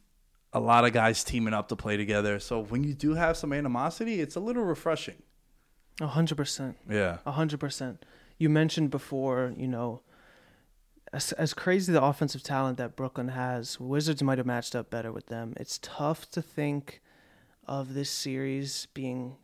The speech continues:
Speaker 2: extremely competitive just because Westbrook does his damage in the paint. And is there a better paint defender in the league than Embiid? I mean, is there a better guy to guard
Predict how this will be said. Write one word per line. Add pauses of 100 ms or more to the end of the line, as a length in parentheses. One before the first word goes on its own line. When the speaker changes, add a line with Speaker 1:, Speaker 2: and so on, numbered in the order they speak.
Speaker 2:
extremely
competitive
just
because (1120)
Westbrook
does
his
damage
in
the
paint. (280)
And
is
there
a
better
paint
defender
in
the
league
than
Embiid? (540)
I
mean, (380)
is
there
a
better
guy
to
guard